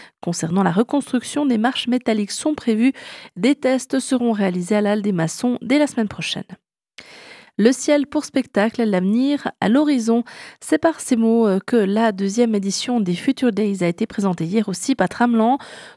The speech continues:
Tout comme lors de la première cuvée en deux mille vingt-quatre, la manifestation qui reviendra l'été prochain souhaite faire la promotion des métiers techniques et scientifiques auprès des jeunes. Un événement qui est imaginé non pas comme un salon professionnel conventionnel, mais bien comme un grand festival.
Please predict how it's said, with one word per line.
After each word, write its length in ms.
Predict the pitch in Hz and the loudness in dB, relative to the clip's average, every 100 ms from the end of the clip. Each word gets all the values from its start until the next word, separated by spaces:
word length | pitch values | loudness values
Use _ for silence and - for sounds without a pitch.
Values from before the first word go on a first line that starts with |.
| - | -2
Tout 160 | 320 | 0
comme 180 | 311 240 | 2 2
lors 160 | 220 214 | 2 2
de 80 | |
la 80 | 180 | -2
première 340 | 170 196 190 - | -2 -2 -2 -2
cuvée 260 | - 208 | -2 0
en 100 | 190 | 0
deux 80 | 185 | 2
mille 180 | 196 202 | 2 2
vingt-quatre, 460 | 170 180 202 247 - | -2 -2 0 0 0
la 140 | 185 | 0
manifestation 920 | 180 262 285 240 214 185 - - 269 | 2 2 2 0 0 -2 -2 -4 -4
qui 160 | - 190 | -2 -2
reviendra 580 | 165 165 170 202 208 | 0 0 0 0 0
l'été 300 | 151 175 175 | 0 -2 -2
prochain 460 | 240 - 175 - 269 - - - - | -2 0 -2 0 -2 -2 -16 -20 -20
souhaite 280 | - 302 - | -2 -2 0
faire 160 | 247 | 0
la 220 | 190 170 175 | 2 0 -2
promotion 800 | - 240 220 - - 262 269 | -6 -2 -2 -2 -2 -2 0
des 180 | 190 233 | 0 0
métiers 260 | 285 285 285 | 0 0 0
techniques 520 | 262 220 202 233 - - | 0 0 0 -2 -4 0
et 100 | 294 | 0
scientifiques 640 | - 240 226 185 247 233 | 0 -2 0 -4 -2 -2
auprès 240 | 202 - | -2 -2
des 120 | 151 139 | -2 -2
jeunes. 320 | 151 175 208 - - - - - | 0 0 0 -4 -18 -18 -20 -8
Un 140 | 160 151 | -2 0
événement 560 | 147 151 185 202 190 | 0 0 2 2 0
qui 180 | 165 - | -2 -2
est 200 | 160 - | -2 -2
imaginé 500 | 165 160 165 185 202 | 0 0 0 0 2
non 200 | 170 190 | 2 0
pas 160 | 190 175 | -2 -4
comme 200 | - 143 | -2 -4
un 80 | |
salon 320 | 147 - 220 220 | -4 0 0 0
professionnel 640 | - 220 214 - 226 202 | -2 0 0 0 0 -2
conventionnel, 640 | - 247 247 - 233 262 | -4 -2 -2 0 0 0
mais 100 | 269 | 0
bien 200 | 208 254 | 0 -2
comme 200 | 269 220 | -4 -2
un 100 | 180 | -2
grand 200 | 165 233 | 0 -2
festival. 560 | 269 262 - 185 202 277 | 0 -2 -2 -2 0 0